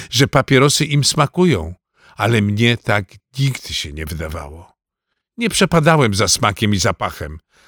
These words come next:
lecz wierzyłem, że papieros przynosi mi odprężenie. Dodawał odwagi i pewności siebie. Dlatego byłem tak znękany, kiedy próbowałem obejść się bez niego. I życie zaczynało mi się wówczas wydawać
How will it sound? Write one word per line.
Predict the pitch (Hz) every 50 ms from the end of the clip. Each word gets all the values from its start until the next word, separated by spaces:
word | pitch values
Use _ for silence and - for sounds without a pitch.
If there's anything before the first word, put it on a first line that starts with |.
| _ _ _ -
lecz | 113 120 113 - -
wierzyłem, | 101 110 104 90 - 143 139 131 110 101
że | 85 101 92
papieros | - 101 85 - - 110 104 101 98 87 - - - _ _ _ _ _
przynosi | - - - - 98 90 87 90 - - 90
mi | 87 90 85
odprężenie. | 82 82 - - 85 80 78 76 78 71 - - - - 78 73 - _ _ _ _ _ _ _ _ _ - - _ _ -
Dodawał | 101 117 110 120 113 104 101 90 87
odwagi | 85 85 95 101 120 143 160 135 160 160 160 156 _ _
i | 156 135
pewności | - - 135 117 110 120 113 - - - 117
siebie. | - - - 76 69 69 71 73 76 - _ _ _ _ _ _ _ _ _ _ _ _ -
Dlatego | 117 117 104 - - 165 139 123 104
byłem | 80 101 101 98 90 90 -
tak | - 107 104 87 82
znękany, | 85 90 92 85 85 - 104 101 95 98 98 95 - - - - - _
kiedy | - 123 110 107 101
próbowałem | - - 117 104 98 104 92 107 107 110 107 104 107 - -
obejść | 135 139 113 120 113 104 - - -
się | - - 104
bez | 90 90 95 87 - -
niego. | 104 87 71 67 67 90 69 73 _ _ _ _ _ _ _ _ - -
I | - 135 135
życie | 104 139 156 - - 135
zaczynało | 101 107 95 - - 107 95 101 107 110 107 101
mi | 101 95
się | - - 98
wówczas | 80 95 98 - - - 92 82 - -
wydawać | 85 92 87 82 87 82 82 82 76 - - -